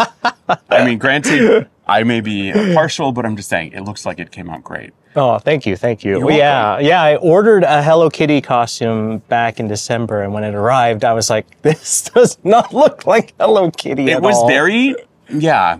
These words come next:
Speaker 1: it wasn't,
Speaker 2: <laughs>
Speaker 1: it was some form of Hello Kitty from an alternate universe.
Speaker 2: Yes.
Speaker 1: So we'll say that much.
Speaker 2: The Wish dot com version. <laughs>
Speaker 1: Yes, that is not wrong. And, uh, and while that was not terrible, Nick's version is far better. And again, I might be partial, you know, Nick to Nick.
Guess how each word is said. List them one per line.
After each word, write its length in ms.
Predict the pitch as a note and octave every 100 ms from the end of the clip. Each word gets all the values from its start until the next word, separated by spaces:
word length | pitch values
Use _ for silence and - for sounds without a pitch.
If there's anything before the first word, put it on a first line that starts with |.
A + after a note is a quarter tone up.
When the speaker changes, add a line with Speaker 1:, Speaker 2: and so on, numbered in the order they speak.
| -
Speaker 1:
it 220 | C#3 D3
wasn't, 380 | F#3+ - G3+ F#4+ F4+ - A#3 -
Speaker 2:
<laughs> 260 | - - - A3+ - D3+ E3+
Speaker 1:
it 160 | D#3 B2+
was 360 | D3 D3+ C3
some 640 | - - - D3+ D#3 F#3+ F3+
form 380 | D#3+ D3 D3
of 400 | D3 - A2 G#2
Hello 260 | - A2+ B2
Kitty 300 | - A#2 G#2+
from 160 | G#2 G#2+
an 60 |
alternate 340 | F#2+ F2+ G#2 F2+
universe. 380 | G2 F2 D#2+ -
Speaker 2:
Yes. 360 | D3 C#3+ G#2
Speaker 1:
So 300 | - - -
we'll 100 | A2
say 180 | G2+ B2
that 200 | A2 E2+
much. 160 | C2+ -
Speaker 2:
The 80 | C3
Wish 220 | C3+ -
dot 220 | C3 B2+
com 240 | - C3 A#2
version. 340 | G#2+ G#2 A2 E3
<laughs> 140 | -
Speaker 1:
Yes, 320 | A3 - C4 C4
that 200 | A#3 G#2+
is 140 | G#2+ B3+
not 280 | G2 A2+
wrong. 340 | A#2 F#2 F2 E2+
And, 420 | D#2+ G#2 A2 -
uh, 220 | G#2 G2+ - - - -
and 160 | A#2 A2+
while 180 | G#2
that 160 | A#2 C#3+
was 140 | F3
not 160 | G3+ G#3
terrible, 560 | - A3 G#3+ D#3 A#2+ A#2
Nick's 300 | A2+ C3+ -
version 340 | B2 A#2 A2
is 200 | G2+ G2+
far 380 | - - A#2 B2
better. 300 | G#2 F#2 F#2+
And 200 | F#2 F#2
again, 300 | - F2 D#2
I 60 | D#2
might 200 | F2+ F2
be 100 | F2+
partial, 440 | G2 F#2+ F#2+ F2
you 80 | D#2+
know, 140 | E2
Nick 240 | E2+ E2 D#2
to 100 | -
Nick. 260 | D2 -